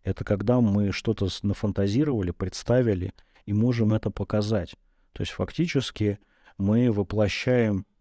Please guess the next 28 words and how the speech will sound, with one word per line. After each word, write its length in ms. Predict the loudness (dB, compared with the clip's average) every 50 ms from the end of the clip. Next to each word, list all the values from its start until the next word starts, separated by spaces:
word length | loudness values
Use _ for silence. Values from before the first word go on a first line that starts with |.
| _ -2
мечты 720 | 0 0 0 -2 -4 -8 -4 -2 -2 0 0 -2 -4 -8 _ _ _
и 120 | -8 -8 -6
фантазии 640 | -2 0 0 2 4 4 4 4 4 2 0 0
в 80 | 0 0
реальности, 520 | 2 2 4 4 2 2 0 -2 -4 -2
можем 400 | 0 0 2 2 2 2 0 0
их 100 | 0 -2
транслировать 640 | -2 -2 -2 -2 -2 -2 -2 0 0 2 0 0 -2
другим 380 | -2 -2 -2 0 0 0 0
людям 320 | 0 0 2 2 0 0 -2 -8 _ _ _ _ _ -20 _ _
и 180 | -2 -2 0 0
вместе 520 | 0 0 2 2 2 2 0 -2 -2 -2
их 200 | -2 -2 -4 -4
переживать. 680 | -4 -2 0 0 0 0 0 2 2 0 -2 -4 -10 _ _ _ _ _ _ _ _ _ _ _ _ _ _ _ _ _ _ -2
А 160 | 0 2 2
это 600 | 2 0 0 0 0 0 2 2 2 2 2 2 0
скорее 340 | -2 0 2 2 2 2
естественный 680 | 2 0 -2 -2 0 0 0 0 0 0 0 0 0 0
процесс, 420 | 0 -2 -2 -2 -2 -2 -6 -6
чем 220 | -4 -4 -2 -2 0
неестественный. 800 | 0 0 -2 -2 -2 -2 -4 -4 -4 -6 -8 -6 -6 -8 -8 -12 _ _ _ _ _ _ _ _ _ _ _ _ _
И, 200 | -4 -2 0 2
наверное, 540 | 2 4 4 4 4 2 2 2 2 2 4
вопрос 500 | 2 2 0 0 0 0 0 0 -2 -4
ключевой 460 | -2 -2 -2 0 0 0 0 2 0
в 80 | 0 -2
том, 220 | -2 -2 -2 -2
что, 560 | -2 -4 -8 -6 _ 2 2 4 4 2 0